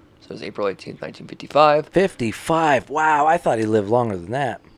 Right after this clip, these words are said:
Speaker 1: Uh, Albert's last words are not known because Albert spoke them in German,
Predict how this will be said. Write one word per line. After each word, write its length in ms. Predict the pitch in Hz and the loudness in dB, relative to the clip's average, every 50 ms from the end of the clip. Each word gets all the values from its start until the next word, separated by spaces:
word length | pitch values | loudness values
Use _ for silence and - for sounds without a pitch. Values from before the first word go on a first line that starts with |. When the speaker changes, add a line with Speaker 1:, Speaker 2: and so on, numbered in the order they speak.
| _ - | _ -4
Speaker 1:
Uh, 320 | 101 120 131 131 123 107 - | 0 2 4 4 4 4 4
Albert's 360 | 143 165 180 165 147 - - | 2 2 2 2 0 0 2
last 260 | 135 127 120 110 - - | 4 4 4 2 0 -2
words 380 | 110 113 113 113 113 113 - - | -2 0 0 0 0 -2 -4 -6
are 80 | 98 | -4
not 260 | 107 113 113 107 80 | 0 2 2 2 2
known 540 | 92 123 156 185 175 151 143 143 143 143 143 | 0 0 0 0 0 0 0 -2 -2 -4 -4
because 800 | 135 147 139 - - 139 135 135 135 135 127 117 - - - - - | -4 -4 -4 -2 0 0 2 2 2 0 -4 -10 -14 -14 -16 -16 -8
Albert 260 | - 113 117 107 104 92 | -4 -2 -2 -2 -4 -6
spoke 320 | - - - 110 107 - | -8 -6 -6 -6 -6 -6
them 120 | - 107 101 | -10 -10 -8
in 120 | 98 107 113 | -8 -10 -10
German, 720 | - 160 190 214 220 214 170 139 131 139 156 165 160 | -6 -4 -2 -2 0 0 0 -2 -2 -2 -6 -10 -14